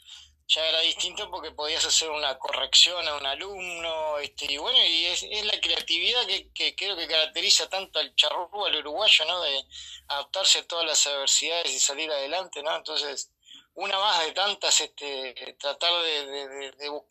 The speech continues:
rebuscárselas para explicarle al, al alumno del otro lado cómo hacer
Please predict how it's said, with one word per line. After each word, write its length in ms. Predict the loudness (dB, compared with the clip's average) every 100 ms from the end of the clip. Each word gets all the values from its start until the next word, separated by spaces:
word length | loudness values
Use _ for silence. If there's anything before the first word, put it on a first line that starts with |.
| _
rebuscárselas 800 | -2 0 0 2 6 6 4 2
para 180 | 2 2
explicarle 580 | 0 -4 0 0 2 2
al, 160 | 0 0
al 140 | 0
alumno 420 | 0 -2 -2 -2
del 100 | -2
otro 240 | -2 -2 -2
lado 440 | -2 0 -2 -6 -12 -16 -14 -14 -14 -16 -10
cómo 340 | -4 0 2 4
hacer 280 | 6 4